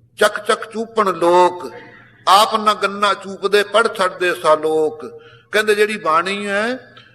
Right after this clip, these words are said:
ਇਹ ਤਾਂ ਕਿ ਗੰਨਾ ਚੂਪ ਕੇ ਜਿਵੇਂ ਛਿਲਕ ਸਿੱਟ ਦਈਏ ਨਾ, ਉਹ ਛਿਲਕ ਚੱਕ ਕੇ ਆਪਾਂ ਫਿਰ ਥੋੜ੍ਹੀ ਜਿਹੀ ਮਿਠਾਸ ਰਹਿੰਦੀ, ਛਿਲਕ ਉਹ ਸਵਾਦ ਲਈਏ ਐਂ ਆ ਕੇ। ਤੂੰ ਤਾਂ ਆਖੇ ਝੂਠੇ ਛਿਲਕ ਚੂਪਦੇ ਹੋ।" ਐਂ ਸਿੱਖਾਂ ਤੇ ਤਰਕ ਕਰਦੇ ਨੇ ਪਾਪੀ ਲੋਕ।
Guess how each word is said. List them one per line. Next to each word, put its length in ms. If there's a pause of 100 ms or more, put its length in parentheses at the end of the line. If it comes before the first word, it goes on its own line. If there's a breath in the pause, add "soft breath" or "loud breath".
(140 soft breath)
ਇਹ 120
ਤਾਂ 180
ਕਿ 120
ਗੰਨਾ 420
ਚੂਪ 320
ਕੇ 180
ਜਿਵੇਂ 240
ਛਿਲਕ 400
ਸਿੱਟ 140
ਦਈਏ 400
ਨਾ, 220 (1000 soft breath)
ਉਹ 100
ਛਿਲਕ 340
ਚੱਕ 280
ਕੇ 120
ਆਪਾਂ 320
ਫਿਰ 120
ਥੋੜ੍ਹੀ 260
ਜਿਹੀ 120
ਮਿਠਾਸ 340
ਰਹਿੰਦੀ, 340
ਛਿਲਕ 260
ਉਹ 160
ਸਵਾਦ 420
ਲਈਏ 280
ਐਂ 300
ਆ 180
ਕੇ। 240 (420 soft breath)
ਤੂੰ 160
ਤਾਂ 160
ਆਖੇ 240
ਝੂਠੇ 460
ਛਿਲਕ 320
ਚੂਪਦੇ 580
ਹੋ।" 180 (340 loud breath)
ਐਂ 260
ਸਿੱਖਾਂ 360
ਤੇ 120
ਤਰਕ 320
ਕਰਦੇ 300
ਨੇ 80
ਪਾਪੀ 420
ਲੋਕ। 380